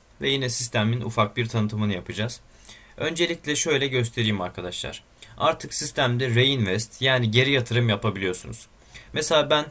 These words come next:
hiç Dogecoin yatırım yapmadım. Ama sistem bana on Dogecoin'lik bir hediye yatırım vermişti. Herkese veriyor bu hediyeyi. Ve bu on Dogecoin'den de işte kaza kaza arkadaşlar, biraz da referans kazançlarıyla beraber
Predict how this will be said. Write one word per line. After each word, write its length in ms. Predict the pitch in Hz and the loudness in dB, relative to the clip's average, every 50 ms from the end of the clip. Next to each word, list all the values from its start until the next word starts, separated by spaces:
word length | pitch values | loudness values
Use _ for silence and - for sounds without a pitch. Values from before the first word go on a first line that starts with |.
| - | -8
hiç 200 | 170 165 - - | -4 -2 -2 0
Dogecoin 380 | - 156 143 - - 151 143 135 | 0 0 0 0 0 0 0 2
yatırım 320 | 127 117 113 - 123 127 | 0 0 0 -2 -2 0
yapmadım. 460 | 127 113 101 101 - 90 82 - - - - - - - - - - | 2 2 2 2 -2 -6 -8 -8 -10 -14 -16 -18 -18 -18 -18 -16 -6
Ama 200 | - 131 147 147 | -4 -2 0 2
sistem 380 | - - - - - 156 147 143 | 2 2 2 2 0 0 2 4
bana 200 | 127 117 117 104 | 4 4 4 4
on 200 | 131 143 143 139 | 2 0 2 2
Dogecoin'lik 640 | 135 117 110 - - 113 107 104 113 117 117 - - | 2 0 0 0 0 2 2 4 2 2 -2 -4 -6
bir 200 | 131 135 - - _ - _ _ - - - - | -6 -6 -6 -10 _ -20 _ _ -20 -20 -20 -4
hediye 360 | - 127 127 123 123 127 131 | 0 0 2 4 4 4 4
yatırım 400 | 123 117 113 - 123 117 113 107 | 4 4 2 2 2 2 2 2
vermişti. 480 | 95 90 87 85 87 - - - 120 120 - - - - - | 2 -2 -4 -6 -8 -8 -6 -6 -8 -8 -10 -16 -20 -20 -2
Herkese 480 | - 131 135 123 113 123 110 107 98 90 | 2 2 2 4 2 2 2 2 2 0
veriyor 260 | 92 85 85 90 85 85 | 0 -2 -2 -4 -4 -4
bu 200 | 98 101 - - - - - | -4 -4 -4 -6 -12 -12 -6
hediyeyi. 460 | 107 107 104 113 120 127 127 127 135 131 - - - - - - - - - - - | -6 -4 -2 0 0 0 0 0 -4 -8 -14 -20 -20 -20 -20 -20 -20 -20 -20 -6 -4
Ve 120 | 143 151 | -4 -2
bu 60 | 147 160 | -2 -2
on 200 | 160 165 160 156 | -2 -2 0 0
Dogecoin'den 640 | 165 160 156 - 170 170 160 156 151 160 151 147 | 0 0 -2 -2 -2 -2 -2 -2 -2 -2 0 0
de 60 | 135 139 | -2 -2
işte 240 | 131 - - 147 | -2 -2 -4 -6
kaza 300 | - - 156 147 147 143 | -4 -4 -2 -2 0 0
kaza 220 | 117 123 110 101 98 | 0 0 0 2 0
arkadaşlar, 540 | 98 101 113 110 104 104 - - 117 117 123 | 0 0 0 -2 0 0 0 0 0 0 0
biraz 240 | 135 143 139 127 | 0 0 0 2
da 100 | 127 127 | 2 2
referans 420 | 120 127 123 - 143 131 123 120 - | 2 0 0 0 0 0 0 0 -2
kazançlarıyla 760 | - 135 131 135 131 127 120 - 139 123 113 101 95 92 101 | -2 -2 -2 -2 -4 -4 -4 -4 -2 -2 -2 -2 -2 0 0
beraber 400 | 131 131 127 113 113 123 151 | 0 2 4 4 2 2 0